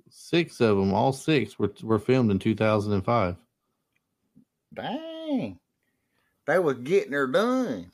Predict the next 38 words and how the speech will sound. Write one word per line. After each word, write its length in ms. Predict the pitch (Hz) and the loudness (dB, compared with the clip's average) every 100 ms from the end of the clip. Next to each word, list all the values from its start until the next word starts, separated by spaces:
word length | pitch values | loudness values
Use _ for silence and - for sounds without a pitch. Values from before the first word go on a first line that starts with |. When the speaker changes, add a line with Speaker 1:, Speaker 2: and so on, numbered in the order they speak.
| _ | _
Speaker 1:
They 200 | 107 113 | -2 2
just 240 | 131 135 - | 2 -2 -4
did 100 | 117 | 2
everything 380 | 117 113 117 110 | 4 4 2 2
all 240 | 107 113 | 2 2
at 100 | 113 | 2
once. 440 | 98 101 127 98 - | 0 0 0 -2 0
I, 60 | 117 | 2
I 140 | 117 | 4
wonder 220 | 131 147 | 4 4
if 60 | 127 | 4
those 200 | 120 110 | 4 2
are 60 | |
based 300 | 98 107 104 | 2 2 2
off 220 | 107 95 - | -2 -2 -2
books. 380 | 98 95 - - _ - _ | -2 -2 -6 -18 _ -20 _
I 100 | 123 | -2
don't 240 | 127 151 113 | 2 2 4
know 200 | 117 131 | 4 6
this. 240 | 131 127 | 4 2
I'm 100 | 110 | 2
not 180 | 117 123 | 0 2
gonna 140 | 120 | 2
look 220 | 107 113 104 | 2 2 0
it 60 | |
up 180 | 107 104 | 0 2
or 80 | 104 | 0
anything 280 | 104 110 104 | 2 0 0
'cause 120 | 98 | 2
we 80 | 101 | 2
don't 120 | 104 | 2
wanna 120 | 101 | 2
spend 220 | 95 107 95 | 0 -2 -2
too 80 | |
much 180 | 101 95 | -2 -2
time 320 | - 95 98 | -2 0 2
on 140 | 98 95 | 2 2
that. 300 | 101 107 113 | 2 0 -4